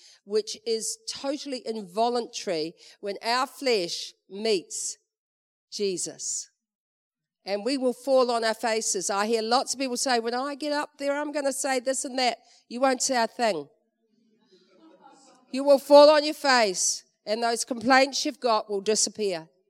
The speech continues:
This is the Almighty God, the King of Kings, the Lord of Lords.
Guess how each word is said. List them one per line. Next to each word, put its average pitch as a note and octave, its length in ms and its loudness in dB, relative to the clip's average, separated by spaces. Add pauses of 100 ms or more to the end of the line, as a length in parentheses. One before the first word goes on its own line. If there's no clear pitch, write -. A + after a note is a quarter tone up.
(1600)
This B3+ 260 2
is C4 120 -6
the C4 180 4
Almighty B3+ 800 6
God, A#3 680 4 (320)
the G#3+ 100 -6
King C4 280 2
of B3+ 160 2
Kings, A3+ 440 2
the A3 100 -2
Lord A#3 300 0
of G#3+ 80 -4
Lords. A3 680 0